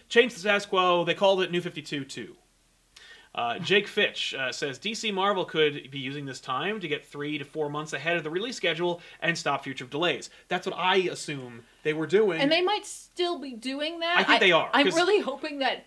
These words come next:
Speaker 2: future releases of, like, actual books that, I mean, we have actual books that are presumably coming out, but, like, some of the bigger titles are going to be the best edited that we've
Speaker 1: Yes.
Speaker 2: ever seen.
Speaker 1: I,
Speaker 2: I'm like,
Speaker 1: right? Yeah, I'm, I'm, I'm very
Speaker 2: <laughs>
Speaker 1: op-, I, I'm very hopeful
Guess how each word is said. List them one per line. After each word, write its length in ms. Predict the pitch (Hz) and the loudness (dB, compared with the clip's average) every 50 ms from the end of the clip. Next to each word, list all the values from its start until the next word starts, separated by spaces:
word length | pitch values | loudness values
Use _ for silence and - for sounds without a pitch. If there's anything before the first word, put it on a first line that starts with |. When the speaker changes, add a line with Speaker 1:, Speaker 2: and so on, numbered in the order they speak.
| _ _ | _ _
Speaker 2:
future 420 | _ - - 247 254 247 - 277 | _ -10 -8 -8 -8 -8 -10 -10
releases 720 | 247 247 240 220 190 202 202 208 - - 233 233 233 220 | -6 -6 -6 -6 -6 -8 -12 -12 -10 -8 -6 -6 -6 -6
of, 220 | - - 185 185 185 | -6 -6 -6 -4 -4
like, 240 | 190 180 - - - - | -4 -4 -6 -8 -10 -8
actual 480 | 180 170 165 170 - - 214 196 185 180 - | -6 -6 -6 -8 -10 -10 -10 -10 -10 -10 -10
books 560 | 190 202 226 240 240 - - - - - - _ | -8 -6 -6 -8 -8 -14 -20 -20 -20 -20 -18 _
that, 280 | - 185 156 - - _ _ _ _ _ _ - | -6 -6 -6 -6 -8 _ _ _ _ _ _ -6
I 40 | |
mean, 280 | 226 226 226 226 226 - - _ _ | -4 -4 -2 -4 -6 -8 -14 _ _
we 140 | 208 220 220 | -4 -2 0
have 100 | 190 165 | 0 0
actual 260 | 156 147 - - - | -2 -6 -10 -16 -20
books 200 | - - - - | -20 -20 -20 -18
that 120 | 147 - | -18 -18
are 60 | - - _ | -18 -20 _
presumably 440 | _ - 175 156 - 143 - 143 156 | _ -18 -18 -16 -16 -16 -16 -16 -16
coming 260 | - 160 143 135 123 | -14 -14 -14 -14 -12
out, 220 | - - 139 135 - | -12 -12 -12 -10 -10
but, 180 | 180 185 180 | -10 -10 -6
like, 220 | 165 160 160 160 - | -6 -6 -6 -8 -8
some 160 | - 208 196 | -10 -10 -8
of 40 | 180 | -8
the 60 | 185 | -8
bigger 260 | 160 190 190 175 180 | -6 -6 -6 -4 -6
titles 400 | 180 - 180 175 180 202 214 185 - - - - - | -6 -6 -6 -4 -4 -4 -6 -8 -12 -18 -20 -8 -4
are 120 | - 240 | -2 2
going 180 | 254 269 277 269 | 2 2 2 2
to 60 | 269 | 0
be 100 | 254 269 | -4 -4
the 160 | 226 247 226 | -2 -2 -2
best 480 | 180 - - 196 190 208 208 - - - _ _ | -2 0 2 2 2 2 0 -6 -14 -20 _ _
edited 540 | 220 190 175 170 160 151 151 143 - 160 - _ - | -2 -2 -2 -2 -4 -6 -8 -8 -10 -14 -18 _ -8
that 100 | 165 214 226 | -6 -4 -2
we've 140 | 233 220 - | -2 -2 -2
Speaker 1:
Yes. 180 | 196 196 - | -2 -2 -2
Speaker 2:
ever 80 | 196 196 | -4 -4
seen. 520 | - - - - 349 339 277 220 185 - - - | -4 -6 0 2 2 2 2 -2 -6 -8 -4 4
Speaker 1:
I, 140 | - 180 180 | 8 8 10
Speaker 2:
I'm 60 | 185 285 | 10 10
like, 160 | 294 294 285 | 10 10 10
Speaker 1:
right? 260 | 247 302 330 294 - - - - _ _ _ _ _ _ _ _ _ - | 10 10 6 4 -2 -6 -16 -20 _ _ _ _ _ _ _ _ _ 0
Yeah, 160 | 165 127 - - - | 0 0 0 2 4
I'm, 220 | 185 214 226 226 - | 6 6 6 8 8
I'm, 240 | 208 220 226 226 - - | 8 8 8 6 2 4
I'm 220 | 196 214 226 202 | 4 4 4 4
very 480 | 147 139 - 226 233 240 247 233 226 226 | 0 4 8 8 10 12 12 10 10 10
Speaker 2:
<laughs> 20 | |
Speaker 1:
op-, 240 | 214 202 202 - - | 8 8 6 2 0
I, 120 | 190 202 190 | 0 2 2
I'm 200 | 208 214 202 160 | 2 0 0 2
very 220 | 214 247 277 247 | 2 2 2 0
hopeful 800 | - - - 190 214 247 240 - 269 269 277 277 277 254 254 - | -2 -2 0 2 2 2 0 -4 -4 -4 -2 -2 -2 -2 -4 -6